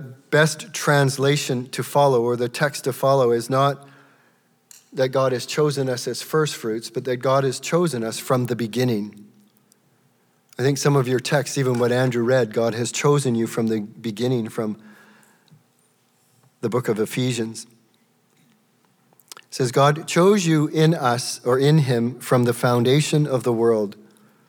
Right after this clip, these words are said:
John describes the perishing in the book of Revelation as everyone whose name has not been written before the foundation of the world in the book of life of the Lamb who was slain. The point really is that salvation is not an afterthought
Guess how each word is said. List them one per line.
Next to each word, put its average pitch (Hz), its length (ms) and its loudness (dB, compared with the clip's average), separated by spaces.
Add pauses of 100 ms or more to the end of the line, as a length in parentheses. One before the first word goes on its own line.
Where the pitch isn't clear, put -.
(460)
John 170 280 6
describes 151 560 2
the 135 100 -6
perishing 160 560 -2
in 123 100 -6
the 120 80 -8
book 143 220 -4
of 120 160 -4
Revelation 131 600 2
as 117 160 -2
everyone 135 380 0
whose 123 220 -4
name 143 260 2
has 120 140 -2
not 139 200 -2
been 139 140 0
written 135 320 -2
before 120 300 -4
the 117 100 -4
foundation 123 560 -2
of 120 120 -4
the 120 80 -2
world 123 380 0
in 120 80 -2
the 117 80 -4
book 127 220 -4
of 117 140 -4
life 127 400 -2 (580)
of 113 80 -6
the 123 100 0
Lamb 131 420 2
who 123 100 -6
was 117 180 -2
slain. 123 580 -4 (1200)
The 160 100 2
point 254 320 2
really 190 240 6
is 147 160 2
that 123 160 2
salvation 185 540 4
is 147 160 4
not 143 200 6
an 147 120 2
afterthought 156 840 0